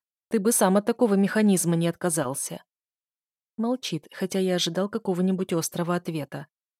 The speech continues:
А спустя минут десять вновь подаёт признаки жизни.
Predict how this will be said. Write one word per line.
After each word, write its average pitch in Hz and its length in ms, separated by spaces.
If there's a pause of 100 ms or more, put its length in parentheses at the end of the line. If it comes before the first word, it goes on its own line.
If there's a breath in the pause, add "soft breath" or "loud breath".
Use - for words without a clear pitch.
(120)
А 220 100
спустя 220 420
минут 208 320
десять 208 460
вновь 190 340
подаёт 175 380
признаки 175 480
жизни. 165 540